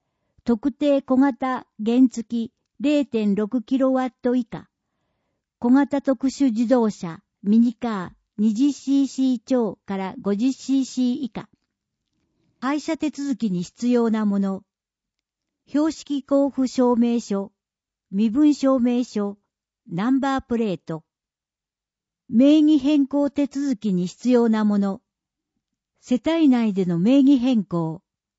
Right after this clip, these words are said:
標識交付証明書、身分証明書。譲渡の場合、譲渡証明書、身分証明書。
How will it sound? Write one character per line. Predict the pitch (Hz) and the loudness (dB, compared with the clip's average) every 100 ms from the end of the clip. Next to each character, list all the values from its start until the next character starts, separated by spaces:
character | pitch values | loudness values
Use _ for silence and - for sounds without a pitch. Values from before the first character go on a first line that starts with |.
| _ _ _ _ _ _ | _ _ _ _ _ _
標 | - 294 311 | -4 0 0
識 | - - 285 - | -2 -8 -10 -2
交 | 302 302 | 0 0
付 | - 269 | -2 -4
証 | - 269 262 | 2 4 4
明 | 254 254 | 4 2
書、 | - 220 214 - _ _ _ _ - | -2 -4 -4 -10 _ _ _ _ -6
身 | 202 220 | -2 2
分 | 285 294 | 4 4
証 | - 247 240 | 4 2 2
明 | 226 220 | 2 0
書。 | - 202 196 _ _ _ _ _ _ _ _ _ _ _ _ _ - | -2 -4 -6 _ _ _ _ _ _ _ _ _ _ _ _ _ -10
譲 | 202 311 320 | -2 0 0
渡 | 220 | 0
の | 196 175 | 0 -2
場 | 185 196 | -4 -4
合、 | 190 185 185 _ _ _ _ _ - | -6 -8 -10 _ _ _ _ _ -4
譲 | 226 294 | 0 0
渡 | - 294 | 0 -4
証 | - 269 269 | 0 0 2
明 | 254 254 | 0 -2
書、 | - 226 214 _ _ _ _ _ - | -2 -6 -6 _ _ _ _ _ -4
身 | 202 | -2
分 | 208 294 294 | 2 4 4
証 | - 262 254 | 2 2 4
明 | 233 226 | 2 0
書。 | - 208 202 | -2 -4 -6